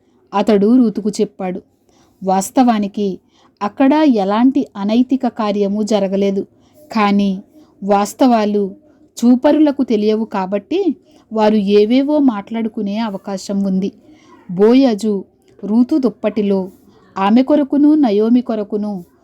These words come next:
ఆరు కొలల యవలను కొలిచి ఆమె భుజము మీద ఉంచాడు.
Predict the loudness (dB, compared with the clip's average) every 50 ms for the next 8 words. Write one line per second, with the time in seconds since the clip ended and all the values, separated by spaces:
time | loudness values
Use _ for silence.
0 | _ _ _ _ -2 2 2 4 4 2 0 0 -2 0 2 2 2 2 2 2
1 | 0 0 0 0 0 0 0 -2 -2 -4 -4 -2 -2 -4 -2 -2 -4 -4 -4 _
2 | _ _ _ _ _ _ _ -6 -2 0 0 0 0 0 0 0 2 4 4 6
3 | 6 6 4 2 0 -4 -6 -4 -4 -2 -2 -4 -6 -6 -6 -4 -4 -4 -6